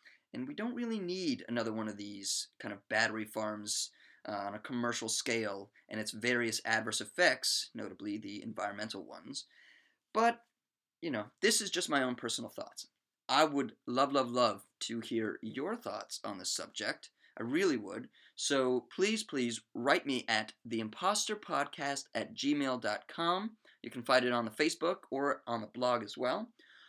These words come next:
Or, or if you want, you can actually email me an audio clip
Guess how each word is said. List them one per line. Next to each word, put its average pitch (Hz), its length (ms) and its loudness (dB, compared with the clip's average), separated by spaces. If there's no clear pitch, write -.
Or, 233 480 6
or 185 600 0
if 123 200 -8
you 120 140 0
want, 131 880 -8
you 143 180 0
can 151 260 -4
actually 131 600 -2
email 226 400 -2
me 156 200 -2
an 151 100 -6
audio 156 420 2
clip - 340 -8